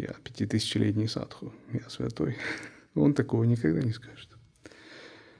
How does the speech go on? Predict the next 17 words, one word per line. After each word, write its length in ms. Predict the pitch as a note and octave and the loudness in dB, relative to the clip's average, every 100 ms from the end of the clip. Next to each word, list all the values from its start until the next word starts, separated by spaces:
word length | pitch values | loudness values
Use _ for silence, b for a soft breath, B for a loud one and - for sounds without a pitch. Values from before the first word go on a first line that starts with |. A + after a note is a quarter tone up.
| B - | B -6
Он 140 | G2 | -2
смиренно 640 | G2 D3 D3 D3 D#3 C3 A2 | 6 12 12 12 12 12 10
изобразит 540 | G#2+ A2 A2 A2 B2 | 8 6 6 6 2
из 80 | A#2 | -4
себя, 340 | - A2+ A2+ G#2+ - - | -4 -4 -4 -6 -8 0
кого 260 | - A2+ C#3 | 6 10 12
нужно. 320 | D3+ A2+ F#2+ F2+ b b b b b b _ _ _ b b b b b b b b _ | 12 10 4 0 b b b b b b _ _ _ b b b b b b b b _
И 180 | C#3 G#2 | 2 10
был 180 | G#2 G#2 | 12 12
рассказ 380 | A2+ A#2 B2+ B2+ | 12 12 12 12
во 120 | A#2 | 12
время 260 | A2+ A2 | 12 12
Кумбхамелы, 680 | A2+ A#2+ A#2+ B2+ C3 D3 C#3 | 10 8 8 8 10 10 10
одной 280 | C3 B2 B2 | 8 6 4
из 80 | B2+ | 2
прошлых 440 | - B2 - B2 | 2 0 0 -4
Кумбхамел. 580 | - A#2+ - A#2+ A2+ A2+ | 0 -2 0 2 2 0